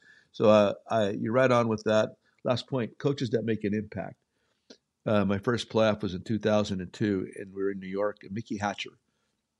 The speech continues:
love, love me some Mickey Hatcher.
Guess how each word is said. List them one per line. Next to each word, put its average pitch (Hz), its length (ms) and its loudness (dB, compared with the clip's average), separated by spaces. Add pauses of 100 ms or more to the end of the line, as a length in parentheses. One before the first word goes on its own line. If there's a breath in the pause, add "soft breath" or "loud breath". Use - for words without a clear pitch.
(640)
love, 104 580 4 (240)
love 113 240 4
me 107 120 4
some 101 240 0
Mickey 101 240 -2
Hatcher. 95 480 -6